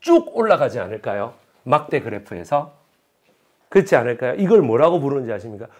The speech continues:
레버리지 이펙트라고 합니다. 레버리지 효과, 이 말이에요. 이걸, 이걸 요번 시간에 하나만 이해하고 가셔도 여러분들 그냥 이해 다 끝나시는 거예요.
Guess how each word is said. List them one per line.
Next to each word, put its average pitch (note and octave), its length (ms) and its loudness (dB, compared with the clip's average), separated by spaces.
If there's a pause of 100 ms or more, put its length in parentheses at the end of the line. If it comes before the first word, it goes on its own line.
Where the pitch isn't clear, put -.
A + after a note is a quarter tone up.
(100)
레버리지 C3+ 540 2
이펙트라고 F#2+ 560 -12
합니다. E2 320 -20
레버리지 A#2 480 -6
효과, - 320 -20
이 - 40 -20
말이에요. - 200 -20 (1000)
이걸, F#3+ 600 4 (300)
이걸 G#3+ 360 6
요번 F3+ 280 4
시간에 E3 340 0
하나만 D#3+ 440 0
이해하고 B2+ 420 -2
가셔도 A2 320 -6
여러분들 B2 360 -4
그냥 A#2 200 -6
이해 B2 160 -4
다 F#2+ 140 -8
끝나시는 D3+ 580 -8
거예요. - 120 -20